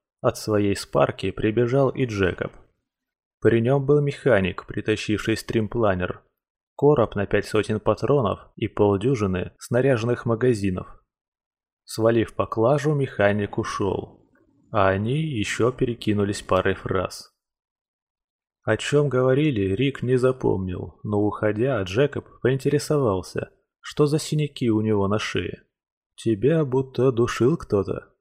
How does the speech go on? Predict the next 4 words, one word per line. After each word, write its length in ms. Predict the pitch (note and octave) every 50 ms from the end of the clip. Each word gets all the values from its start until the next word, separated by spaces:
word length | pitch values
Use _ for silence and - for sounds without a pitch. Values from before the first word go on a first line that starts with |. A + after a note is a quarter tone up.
| _ _ _ -
посмеялся 840 | - G#2+ G#2 - - A2 A2 G#2+ G#2 G2+ G2+ F#2+ - - A2 G#2+
он. 300 | G2+ F#2+ F#2+ - - - - _ _ _ _ _ _ _ _ _ _ _ -
«Наверное, 720 | A2 G2 F#2+ G2 G#2 G#2+ A2 A2+ A2 A2 A2 A2 G#2+ G#2+
медсёстры», 880 | A2 A2 A2 A2 - - - A#2 G#2 F2 - - - - - - -